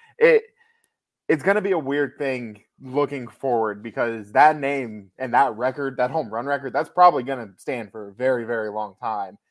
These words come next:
And now forever for N C State fans is gonna be like, "Yes, but,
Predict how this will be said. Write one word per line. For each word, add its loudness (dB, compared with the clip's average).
And -4
now 6
forever -2
for -6
N -4
C -18
State -8
fans -14
is -20
gonna -14
be -8
like, -8
"Yes, 4
but, 0